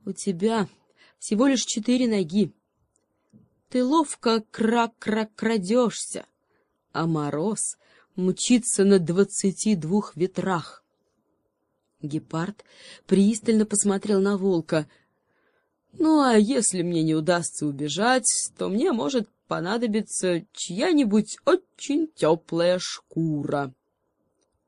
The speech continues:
«Ты грозишь мне, гепард?» Волк прыгнул за куст. «Я жду тебя». «Нет, волк, я не умею драться в кустах.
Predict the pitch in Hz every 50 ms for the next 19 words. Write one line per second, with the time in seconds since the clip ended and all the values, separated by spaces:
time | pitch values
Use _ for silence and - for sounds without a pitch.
0 | _ _ _ _ _ _ _ _ _ _ _ _ _ _ _ - 170 175 165 160
1 | 135 151 143 143 143 151 135 143 170 175 - - - 151 147 151 143 143 147 151
2 | 196 269 359 330 240 247 233 - - 247 247 202 165 - - _ - _ _ _
3 | _ _ _ _ _ _ _ _ _ _ _ _ _ - 151 143 170 185 170 156
4 | 156 - - - - _ - - 185 196 196 160 147 139 160 165 165 147 - -
5 | 160 185 - - 196 170 - - - - _ _ - - - _ _ _ _ _
6 | _ _ _ _ - - 175 190 202 196 175 202 190 - - 190 190 196 202 220
7 | 214 - _ _ _ _ _ - _ _ _ _ _ _ _ _ _ _ _ _
8 | _ _ _ _ - 220 190 180 170 165 170 170 165 156 143 135 - - - 151
9 | 156 151 120 - - 190 233 277 240 185 165 175 185 190 190 202 226 208 170 147
10 | 147 160 170 156 139 - - 139 139 - - - 160 - - - 147 - - -
11 | - -